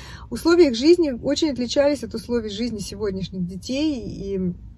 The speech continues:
не было здесь такого изобилия, и не было здесь так-, того, че-, то, то, чего есть сейчас везде, в любой стране мира.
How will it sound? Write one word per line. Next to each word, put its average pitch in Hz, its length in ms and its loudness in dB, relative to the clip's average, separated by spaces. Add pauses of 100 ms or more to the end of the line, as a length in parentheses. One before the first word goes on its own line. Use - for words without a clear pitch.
(880)
не 220 220 -4
было 214 220 -2
здесь 185 220 -4
такого 196 360 -4
изобилия, 208 560 -2
и - 20 -8
не 202 160 -6
было 208 200 -6
здесь 180 200 -6
так-, 185 160 -10 (180)
того, 190 300 -2
че-, 190 240 -8 (100)
то, 208 140 -4
то, 233 240 -4
чего 202 180 -6
есть 190 260 -6
сейчас 190 400 -6
везде, 180 340 -2
в 165 60 -2
любой 175 240 0
стране 190 340 -4
мира. 185 240 -2